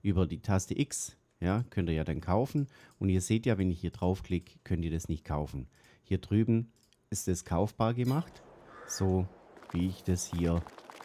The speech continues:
aufgebaut habe. Wie das Ganze funktioniert, zeige ich euch jetzt.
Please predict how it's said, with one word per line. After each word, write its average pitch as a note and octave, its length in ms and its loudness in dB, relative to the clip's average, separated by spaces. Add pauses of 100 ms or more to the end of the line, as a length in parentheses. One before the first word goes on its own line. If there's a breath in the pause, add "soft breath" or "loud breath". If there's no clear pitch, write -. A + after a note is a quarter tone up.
(120)
aufgebaut D#2 540 0
habe. B1+ 160 -6 (640 loud breath)
Wie C3 120 6
das F3 180 6
Ganze D#3+ 260 6
funktioniert, D#3+ 640 4 (140)
zeige E2+ 280 2
ich D#2 140 -6
euch - 220 -2
jetzt. - 260 -8